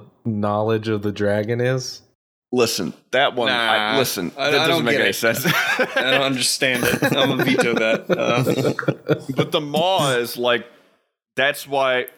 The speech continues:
Speaker 2: 'cause goblins are prompt, so they should be special too, above the other little races. And it was a tooth cleaning goblin who found speech and gave it out, uh,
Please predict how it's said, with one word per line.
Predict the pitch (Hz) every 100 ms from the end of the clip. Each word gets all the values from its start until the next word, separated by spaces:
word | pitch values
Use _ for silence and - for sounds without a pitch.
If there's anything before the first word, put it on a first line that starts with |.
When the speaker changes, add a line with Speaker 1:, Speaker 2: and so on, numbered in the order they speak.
| _
Speaker 2:
'cause | - 156 - 123
goblins | 151 160 190 190 139
are | 120
prompt, | - 120 117 123
so | -
they | 104
should | 107 110
be | 104
special | - - 101 104
too, | 95 - 98 107 -
above | 107 110 104 98
the | 107
other | 104
little | 104 98
races. | 92 98 - 113 - - _ _ _ _
And | 120
it | 135
was | 127
a | 170
tooth | - - 170 -
cleaning | - 151 135 117 104
goblin | 120 131 120 117 95 90 - - _ _
who | -
found | 107 - 135 131 127 113 98
speech | - - - 123 90 - -
and | 110 95 - - -
gave | 123 113
it | 104
out, | 92 82 - - _ _ _ _ _ _ _ -
uh, | 110